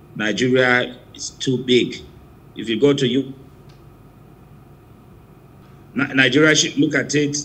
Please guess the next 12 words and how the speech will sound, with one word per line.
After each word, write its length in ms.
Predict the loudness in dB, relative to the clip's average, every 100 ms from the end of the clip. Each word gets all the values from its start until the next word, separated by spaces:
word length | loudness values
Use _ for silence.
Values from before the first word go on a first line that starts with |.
| -4
and 160 | 0
do 100 | 0
some 220 | 2 0 -2
study. 480 | -2 -2 -4 -8 -14 -20 -20 -20 -14 -8
If 200 | -4 0
I 160 | 0
were 220 | 2 0
to 120 | 0 -2
be 200 | 0 -2
in 100 | -2
Tinubu's 420 | 0 0 2 2
shoe 440 | 2 0 -4 -6